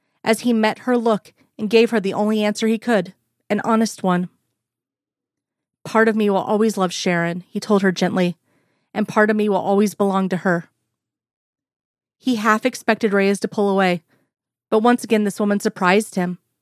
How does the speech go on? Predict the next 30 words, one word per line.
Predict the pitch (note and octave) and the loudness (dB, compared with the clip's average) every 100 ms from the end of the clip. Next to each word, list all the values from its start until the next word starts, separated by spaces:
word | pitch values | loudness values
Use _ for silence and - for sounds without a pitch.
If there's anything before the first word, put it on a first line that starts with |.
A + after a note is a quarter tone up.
| _ | _
by | A3 | -2
drawing | G3+ G#3+ G#3+ G#3+ | 2 2 0 0
him | G#3+ | -4
close | - A3 F#3+ - - _ _ _ _ - | 0 0 0 -2 -18 _ _ _ _ -6
and | |
kissing | A3+ A#3 A#3+ | -2 0 0
him | A3 | -2
fully | G#3 B3 A3+ F#3+ | 0 2 2 0
and | F3+ | -4
sweetly | - A3+ G#3+ G3 F#3 | -4 -4 -2 0 0
on | F3 | 0
the | F3+ | -2
lips. | F#3 F3 - - - _ _ _ _ _ _ _ - | 0 -2 -4 -18 -20 _ _ _ _ _ _ _ -4
When | A3+ | 0
he | A#3 | 0
drew | A3 A#3 | 0 0
back, | A3+ G#3+ G3 _ _ _ _ _ - | 2 0 -2 _ _ _ _ _ -6
he | B3+ | -4
saw | B3 B3+ | 0 0
a | A#3+ | 0
tender | C4 C4 B3 | -2 -4 -4
smile | - B3 A3 F#3+ | -4 0 2 0
filled | F#3 G#3+ G#3 | 0 0 0
with | G3 - | 0 -2
the | G3 | -2
womanly | G3+ G#3 G3+ G3+ | 0 0 0 0
knowledge | G3+ F#3+ F3+ F3+ | 0 0 -2 -2
on | F3+ | -2
her | F#3+ | -2
face. | - F#3+ F3+ - | 0 0 -2 -8